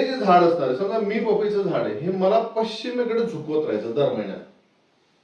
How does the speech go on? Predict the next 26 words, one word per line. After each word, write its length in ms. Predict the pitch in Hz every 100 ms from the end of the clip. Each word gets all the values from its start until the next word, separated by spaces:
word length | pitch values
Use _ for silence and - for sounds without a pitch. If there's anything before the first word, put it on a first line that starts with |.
| -
मला 200 | 147 165
बेंड 340 | 165 185 190 -
करायचं. 320 | - - -
आणि 200 | - 175
बेंड 280 | 190 220 226
कसा 160 | 220
करायचा? 320 | 220 208 202 247
पायाने, 460 | 175 170 139 - - - _
हाताने 320 | 180 185 214 214
नाही 140 | 180
बेंड 220 | 139 123
करायचं. 240 | - 95 - - _
रोप 300 | 160 - 254
जे 100 | 247
लावलेलं 340 | 226 208 220 202
आहे, 120 | -
तर 120 | 240
फक्त 220 | 220 226 -
पायाने 400 | 226 202 208 220
अशी 160 | -
माती 300 | 214 170 -
दाबायची, 440 | - 170 - - 135
तो 60 |
बरोबर 320 | 180 196 196 175
तिरकस 280 | 165 147 -
होतो, 180 | -